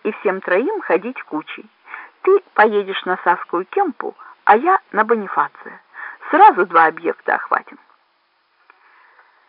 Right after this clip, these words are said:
Со своего объекта Яночка вернулась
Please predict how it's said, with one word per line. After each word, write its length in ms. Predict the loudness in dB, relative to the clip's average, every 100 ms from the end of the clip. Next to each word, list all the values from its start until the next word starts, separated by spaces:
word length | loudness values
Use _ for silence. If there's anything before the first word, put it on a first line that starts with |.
| _ -6
Со 100 | -4 0
своего 440 | 2 2 2 0 0
объекта 720 | -4 -4 -8 -8 0 0 0
Яночка 520 | -2 -4 -4 -8 -6
вернулась 440 | -4 -2 0 -2